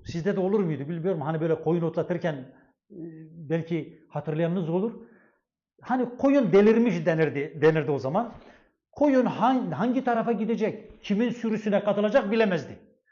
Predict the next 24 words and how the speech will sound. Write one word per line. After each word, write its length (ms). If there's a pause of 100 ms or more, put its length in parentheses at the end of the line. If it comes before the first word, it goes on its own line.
(160)
Bir 140
bakmışsın 880
oradadır, 500
bir 100
bakmışsın 480
buradadır. 400 (420)
Aslında 500
koyun 340
benzetmesi 580
koyuna 320
hakaret 320
olur 180
ama 400
örneklik 440
açısından 760 (220)
söylemiş 360
olayım 200
dedim, 200
daha 100
iyi 100
anlaşılsın 500
diye. 220 (360)
Bu 180
münafıklar 880